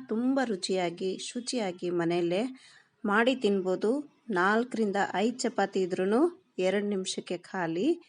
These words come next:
ಅಷ್ಟು ಟೇಸ್ಟಿಯಾಗಿ ಚೆನ್ನಾಗಿರುತ್ತೆ. ಆ, ಪನ್ನೀರ್ ಮತ್ತೆ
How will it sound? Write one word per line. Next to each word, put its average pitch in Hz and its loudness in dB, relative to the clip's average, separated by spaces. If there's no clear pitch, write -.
ಅಷ್ಟು - -2
ಟೇಸ್ಟಿಯಾಗಿ 220 0
ಚೆನ್ನಾಗಿರುತ್ತೆ. 165 -4
ಆ, 175 -2
ಪನ್ನೀರ್ 208 0
ಮತ್ತೆ 233 0